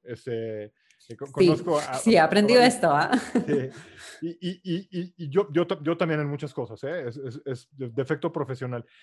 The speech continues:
Speaker 1: Y uno de mis retos profesionales en estas épocas ha sido cómo, cómo ser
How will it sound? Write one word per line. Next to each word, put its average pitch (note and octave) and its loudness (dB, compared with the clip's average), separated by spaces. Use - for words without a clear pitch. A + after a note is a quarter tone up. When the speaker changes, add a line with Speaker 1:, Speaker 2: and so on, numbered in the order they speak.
Speaker 1:
Y E3+ -2
uno G#3+ 4
de F3+ 4
mis G#3+ 2
retos G3+ -2
profesionales D3+ 0
en C#3+ -4
estas D3 -4
épocas D3+ -6
ha D#3 -4
sido D#3+ -2
cómo, D#3+ 0
cómo E3+ 2
ser F3 0